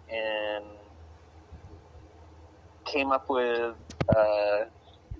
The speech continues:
an argument against the Bible, uh,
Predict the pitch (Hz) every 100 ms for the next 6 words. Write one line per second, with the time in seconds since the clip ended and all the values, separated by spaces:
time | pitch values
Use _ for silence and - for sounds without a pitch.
0 | - - - - 110 107 127 139 135 135
1 | 127 120 123 - 101 143 147 151 147 147
2 | 143 143 - - - - - - - -
3 | - - - - 107 101 98 98 95